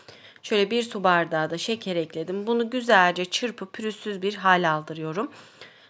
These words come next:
Daha sonra tenceremin içerisine iki yemek kaşığı tereyağı veya margarin, elinizde hangisi varsa bunu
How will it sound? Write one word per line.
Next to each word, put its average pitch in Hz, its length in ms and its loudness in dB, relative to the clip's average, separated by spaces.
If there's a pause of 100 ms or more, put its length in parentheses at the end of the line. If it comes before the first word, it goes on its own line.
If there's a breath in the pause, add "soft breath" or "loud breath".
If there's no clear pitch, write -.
(140 loud breath)
Daha 262 180 8
sonra 247 200 0
tenceremin 233 500 2
içerisine 208 420 -2
iki 208 180 -6
yemek 202 260 0
kaşığı 185 300 -6
tereyağı 196 480 2
veya 175 220 0
margarin, 175 500 0
elinizde 202 360 0
hangisi 190 400 -4
varsa 165 280 -4
bunu 175 120 -4